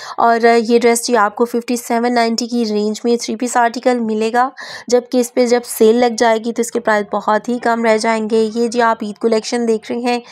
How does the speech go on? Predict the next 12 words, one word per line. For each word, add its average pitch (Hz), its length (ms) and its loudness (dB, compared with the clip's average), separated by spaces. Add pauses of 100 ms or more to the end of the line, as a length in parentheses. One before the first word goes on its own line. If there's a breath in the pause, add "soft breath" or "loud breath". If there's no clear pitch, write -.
(280 loud breath)
वॉल्यूम 233 420 2
टू 226 200 -4
की 233 160 -2
कलेक्शन 240 500 0
है 240 240 0
और, 220 360 0
अ, 220 120 2
इस - 200 -6
पर 269 180 0
जी 254 180 -2
ट्वेंटी 240 260 -2
परसेंट 226 360 -4